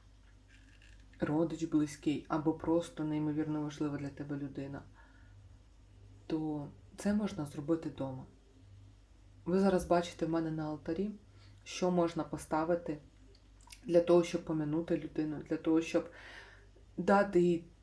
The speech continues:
якусь частинку енергії. Ось тут в мене вода, хліб, міцний алкоголь, млинці, шоколад, яблук, квіти,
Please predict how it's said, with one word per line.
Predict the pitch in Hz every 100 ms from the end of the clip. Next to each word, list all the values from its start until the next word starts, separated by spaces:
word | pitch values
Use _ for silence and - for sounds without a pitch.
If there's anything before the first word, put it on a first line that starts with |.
| - - - -
якусь | 208 240 269
частинку | 226 202 226 208 202
енергії. | 185 165 160 151 - 139 139 - - - - - - - - - - - - - - - - - - - - - - - -
Ось | 180
тут | - 202 202
в | 170
мене | 175 165 147 -
вода, | 160 170 165 170 190 202 - -
хліб, | - 170 165 170 - - -
міцний | 175 175 - 185
алкоголь, | 180 165 - 151 147 143 143 - - - - - - - - - - - - -
млинці, | 180 190 185 - - 151 151 - -
шоколад, | - - 180 180 160 151 143 143 - - -
яблук, | 151 165 147 147 147 147 - - - - -
квіти, | - 156 160 151 -